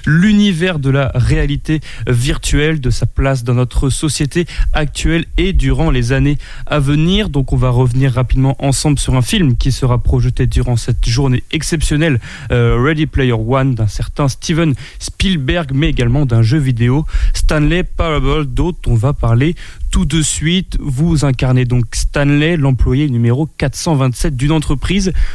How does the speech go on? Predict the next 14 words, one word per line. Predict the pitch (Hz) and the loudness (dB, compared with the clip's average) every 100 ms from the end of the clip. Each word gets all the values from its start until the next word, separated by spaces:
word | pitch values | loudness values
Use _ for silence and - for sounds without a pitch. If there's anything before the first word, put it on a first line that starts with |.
| 123 | -2
Votre | 127 156 151 - - | 0 0 0 -4 -2
emploi | 143 - 143 139 147 - | -2 0 0 -2 -6 -10
est | 127 | -4
simple, | 110 - 170 185 - - | -2 -2 -2 -2 -4 -6
pressez | - 202 - | -2 0 0
des | 180 143 | 0 0
boutons | 127 - 170 214 - - | 0 0 -4 -4 -10 -4
au | 247 | -2
bon | 220 220 | 0 0
moment | 170 135 147 - - | 2 2 0 -2 -2
et | |
uniquement | 143 120 - 165 | 0 0 -2 -4
ceux | - 147 | -2 0
affichés | 120 - - 196 | 0 0 0 -2